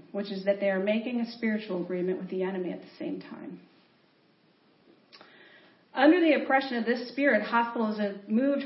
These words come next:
far away from even acknowledging you in their establishments. While they have a chapel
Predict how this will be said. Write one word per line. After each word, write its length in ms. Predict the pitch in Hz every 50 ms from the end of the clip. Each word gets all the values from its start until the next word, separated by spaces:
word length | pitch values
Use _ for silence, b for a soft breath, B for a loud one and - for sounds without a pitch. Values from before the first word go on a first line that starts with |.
| - -
far 240 | 247 247 254 269 285
away 320 | 269 233 220 214 220 214
from 140 | - 220 -
even 260 | 233 233 226 220 214
acknowledging 720 | 208 196 - 214 247 262 269 277 269 247 208 196 202 202 202
you 260 | 202 202 196 196 202
in 100 | 208 214
their 180 | 202 196 202 208
establishments. 800 | 208 - - 254 262 254 208 185 - - - - - - - - - - - _ _ _ _ _ _
While 180 | - 190 196 196
they 100 | 196 208
have 300 | 196 214 233 240 262 262
a 100 | 277 277 -
chapel 500 | - 220 208 196 - 233 247 277 285 -